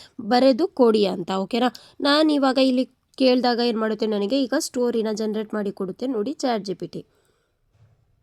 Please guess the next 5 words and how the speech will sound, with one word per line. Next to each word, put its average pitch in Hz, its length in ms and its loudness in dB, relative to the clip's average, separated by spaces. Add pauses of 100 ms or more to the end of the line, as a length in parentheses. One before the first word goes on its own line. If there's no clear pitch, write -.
(680)
ನೋಡಿ, 262 220 0
just 262 400 2
ಸೆಕೆಂಡಲ್ಲಿ 262 640 0
ನನಗೆ 226 280 0
ಒಂದು, 226 440 0